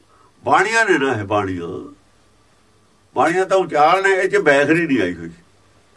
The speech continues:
ਬਾਣੀਆਂ ਦਾ ਉਚਾਰ ਨੇ, ਬੈਖਰੀ ਨਹੀਂ ਆਈ ਹੋਈ ਇਹ।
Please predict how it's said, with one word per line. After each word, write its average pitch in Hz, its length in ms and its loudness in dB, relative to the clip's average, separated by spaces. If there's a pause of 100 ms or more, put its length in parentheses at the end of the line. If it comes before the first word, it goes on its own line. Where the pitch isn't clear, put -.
(1300)
ਬਾਣੀਆਂ 190 360 0
ਦਾ 220 80 2
ਉਚਾਰ 185 460 2
ਨੇ, 220 80 2
ਬੈਖਰੀ 175 380 2
ਨਹੀਂ 147 200 0
ਆਈ 104 160 -2
ਹੋਈ 104 180 -4
ਇਹ। 92 180 -6